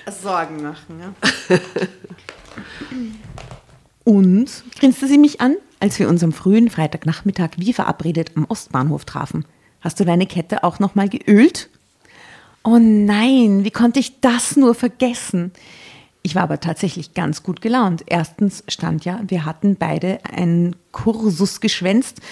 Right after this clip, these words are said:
bereits jetzt schon ein freies Wochenende an. Zweitens war das Wetter wirklich schön und drittens musste ich ja auch keine Fenster putzen. Halleluja. Wenn das kein Grund zur Freude war.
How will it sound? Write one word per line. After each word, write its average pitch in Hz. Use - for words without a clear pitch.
bereits -
jetzt -
schon 202
ein 170
freies 165
Wochenende 165
an. 190
Zweitens 190
war 190
das 175
Wetter 165
wirklich 208
schön 156
und -
drittens 208
musste 202
ich 185
ja -
auch -
keine 214
Fenster 214
putzen. -
Halleluja. 175
Wenn 214
das 247
kein 262
Grund 202
zur 285
Freude 151
war. 151